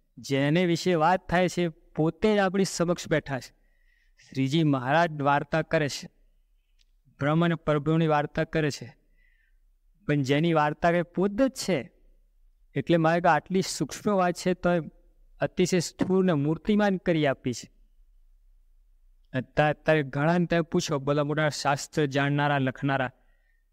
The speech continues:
જે નિરાકાર, નિરંજન ને વેદ ને ગીતા ને ભાવે બધા નિરૂપણ ને એના પર ભાષ્ય લખ્યું છે,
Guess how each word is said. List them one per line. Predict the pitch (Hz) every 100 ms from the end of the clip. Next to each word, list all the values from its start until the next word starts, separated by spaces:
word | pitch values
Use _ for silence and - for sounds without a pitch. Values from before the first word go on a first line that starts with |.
| -
જે | 143
નિરાકાર, | 131 127 139 156 151 - 151
નિરંજન | 135 143 156 151 151 151
ને | 143
વેદ | 123 127 156 160 147
ને | 151
ગીતા | 120 147 - 160
ને | 151
ભાવે | 131 147 151
બધા | 139 147 151
નિરૂપણ | 135 156 151 165
ને | 151
એના | 147 143 151
પર | 143
ભાષ્ય | 117 120 123 - 185
લખ્યું | 170 - 160
છે, | 139